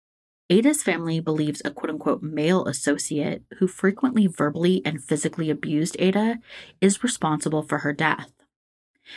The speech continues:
They also believe that more than one person was involved in Ada's death. According to the autopsy report, Ada told her doctor she had been assaulted by an unknown female in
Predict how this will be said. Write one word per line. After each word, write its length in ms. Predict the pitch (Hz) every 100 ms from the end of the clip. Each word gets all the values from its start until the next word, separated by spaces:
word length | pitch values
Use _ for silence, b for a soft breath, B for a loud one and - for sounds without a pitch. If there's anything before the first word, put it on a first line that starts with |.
| B -
They 160 | 175
also 360 | - 165 226 214
believe 340 | 160 156 147
that 140 | - -
more 180 | 165 156
than 120 | 156
one 180 | 156 -
person 640 | - 220 226 151 147 247
was 180 | 156 156
involved 480 | 147 147 135 139 -
in 180 | 156 127
Ada's 380 | 143 135 143
death. 280 | - - - - - _ _ _
According 380 | 165 - 196 285
to 100 | 294
the 160 | 208 -
autopsy 540 | 151 156 165 - -
report, 500 | 196 196 196 208 233 _ -
Ada 260 | 180 214 285
told 220 | 226 196
her 120 | 170
doctor 580 | 170 160 - 147 147 -
she 280 | - - 233
had 120 | 254
been 160 | 262
assaulted 680 | 254 - 147 143 160 151 143
by 120 | 156 151
an 200 | 151 -
unknown 420 | 165 208 240 240
female 560 | 233 165 156 147 147 143 - -
in 180 | 165